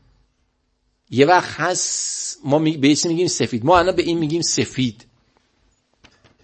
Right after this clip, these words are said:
دقت کنید، به این می‌گیم سفید، خود رنگ این سفیده، اما آبی که درون این هست اصلاً رنگ نداره، این آب رنگ نداره، ولی این سفیده.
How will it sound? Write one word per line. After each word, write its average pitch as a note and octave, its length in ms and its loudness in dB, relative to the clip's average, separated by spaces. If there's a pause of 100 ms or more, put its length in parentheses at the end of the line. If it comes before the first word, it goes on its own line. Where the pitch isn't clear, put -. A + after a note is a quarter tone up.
(100)
دقت B2 340 0
کنید، F3+ 200 -4
به D#3+ 100 4 (100)
این G3 200 2
می‌گیم E3 320 0
سفید، G#2+ 600 -6 (180)
خود D3+ 280 2
رنگ E3+ 320 2
این D3 120 -2
سفیده، G#2 480 -10 (560)
اما G3+ 340 4
آبی G#3 320 10
که G3+ 140 2
درون C#3+ 460 4
این C#3 240 -4
هست F3 340 -6
اصلاً C#3+ 340 -4
رنگ B2 380 -2
نداره، F2+ 280 -14 (760)
این C#3 240 -2
آب B2+ 280 4
رنگ A2+ 260 -4
نداره، - 280 -20 (800)
ولی F3 240 4
این A#3+ 200 2
سفیده. D3+ 640 0